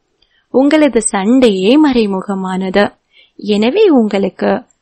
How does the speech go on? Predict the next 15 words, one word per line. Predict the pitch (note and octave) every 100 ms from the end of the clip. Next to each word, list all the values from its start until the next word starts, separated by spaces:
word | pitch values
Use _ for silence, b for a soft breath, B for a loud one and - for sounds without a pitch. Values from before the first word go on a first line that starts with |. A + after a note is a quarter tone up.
| _
unknown | - G#3 A3+ C4+ F4+
warriors, | C#4+ G#3 F#3 F#3 F#3+ F#3+ F#3+ - _ _ _
பெயர் | - A#3 D4+ F4
தெரியாத | - B3+ A#3 A3+ G#3+ G#3
வீரர்கள் | F#3 F#3 F#3 G3 C4
என்று | D#4+ C4+ B3+ B3+
கூறப்படுகிறது. | B3+ B3 A#3+ A#3 A3+ A#3 A3+ A3+ A3 A3+ _ _ _ _
வேறு | A3+ A#3+ E4 E4 A3
யாருமே | F#3 F3+ A#3 A3+ G3 F#3+ G#3+ -
பெயர் | A3 A#3+ E4 -
தெரியாத | C#4 C4 B3+ A#3+ A#3
வீரர்கள் | F#3 F#3 F#3+ G#3 C#4+ F#4+
என்று | - C4+ B3 A#3
இருப்பதே | G#3 G#3 G3 F#3+ A3 D4
இல்லை. | C4 F#3+ G3 F#3+